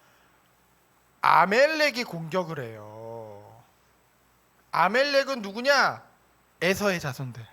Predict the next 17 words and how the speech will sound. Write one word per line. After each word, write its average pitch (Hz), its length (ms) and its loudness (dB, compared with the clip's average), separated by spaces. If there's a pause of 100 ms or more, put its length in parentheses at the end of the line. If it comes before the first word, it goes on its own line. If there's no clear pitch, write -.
(100)
<laughs> - 1200 -14
에서의 226 480 4
손자들. 208 580 -6 (1500)
에서의 285 300 6
손자들이, 285 400 4
그 262 140 0
형제들이 277 880 -2 (320)
힘들고 339 500 0
지쳐있는 262 600 -4
그 233 140 -8
틈을 311 420 -6
타가지고 202 920 -4 (420)
그 - 260 0
뒤부터 247 540 0
공격을 170 420 -6
하는 131 180 -8
거야. 117 400 -18